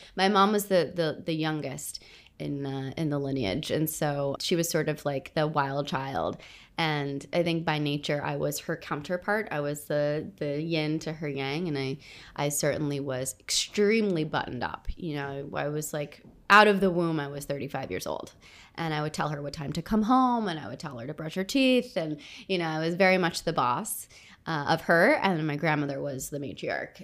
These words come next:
And so that was sort of our dynamic. I read, I had my nose in a book at two years old. I, I was always reading, would rather do that than watch T V.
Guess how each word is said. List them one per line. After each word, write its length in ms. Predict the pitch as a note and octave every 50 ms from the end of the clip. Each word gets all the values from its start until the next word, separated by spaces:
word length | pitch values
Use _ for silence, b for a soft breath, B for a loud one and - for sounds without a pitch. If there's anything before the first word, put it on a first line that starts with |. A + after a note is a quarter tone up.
| -
And 200 | - F#3 D#3+ D#3+
so 240 | D#3+ - F3+ D#3 D3
that 180 | C#3+ D#3+ D3+ -
was 120 | E3 E3
sort 200 | - - D3+ D3+
of 100 | C#3+ D3
our 100 | C#3 C#3 C#3
dynamic. 800 | D3 C#3+ C#3+ C#3 C#3 B2+ A#2+ A#2+ - - - - - - - -
I 120 | E3 D#3+
read, 520 | D#3 E3+ F3 F3 E3 D#3+ D#3+ D#3 D#3+ E3 -
I 80 | - E3+
had 180 | E3 D#3 D#3+
my 200 | E3+ D#3+ D3+ D3+
nose 280 | D3 D#3 D3+ D3 D3+ D3+
in 80 | D3+ D3+
a 60 | D3+
book 360 | D3 D3+ D3 D3 - - - - - -
at 340 | - D3 C3+ - - _ -
two 140 | - -
years 260 | D#3 D3+ D3+ D3+ D3 D3+
old. 260 | C#3 C#3 C3 C3 C#3
I, 80 | C3 C3
I 220 | - - C#3+ C3 B2 C3 - -
was 180 | - D3+ D3 C3+
always 420 | - - D3+ D3 C#3+ C#3 D3+ D3 C3
reading, 280 | B2+ B2+ B2+ B2+ C#3 D3
would 100 | D3 D3
rather 240 | D3 C#3+ D3 D3
do 160 | C#3+ D3 C#3 C3+
that 240 | C3+ C3+ C3 -
than 160 | - C#3+ C#3+ C#3
watch 220 | C3+ C3 - -
T 120 | - C#3+
V. 340 | C3+ C#3 C3+ C3 C3 C#3+ C#3+